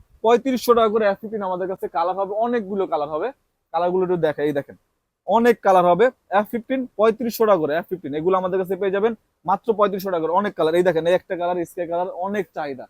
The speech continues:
কালারটা এত সুন্দর দেখতে, কালারটা দেখেন। তারপরে যদি আমি আরেকটা কালার দেখি, যে রেড কালার, এফ ফিফটিন এর, এফ ফিফটিন এর অনেক কালার, কালার আছে। কালারগুলো দেখার জন্য আমাদের WhatsApp নাম্বার যোগাযোগ করবেন অথবা আমাদের শপ ভিজিট করবেন। সব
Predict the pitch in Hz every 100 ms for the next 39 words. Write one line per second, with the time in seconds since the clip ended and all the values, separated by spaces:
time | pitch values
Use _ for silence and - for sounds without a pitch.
0 | _ _ _ _ - 185 214 220 - 147
1 | - _ _ _ _ 143 - _ - 160
2 | - 226 - 202 214 202 170 - 160 165
3 | 156 151 185 240 180 151 127 - _ _
4 | _ _ - 185 208 226 226 214 196 202
5 | 214 208 190 180 170 165 170 185 _ 190
6 | 143 104 _ _ _ _ _ _ _ _
7 | _ _ _ - 160 202 190 214 240 -
8 | - 170 180 208 220 220 226 254 - 190
9 | 175 160 143 135 127 180 185 190 180 185
10 | 180 175 202 190 165 190 214 185 180 170
11 | 170 170 175 208 226 175 165 160 156 185
12 | 185 175 - 120 107 - 202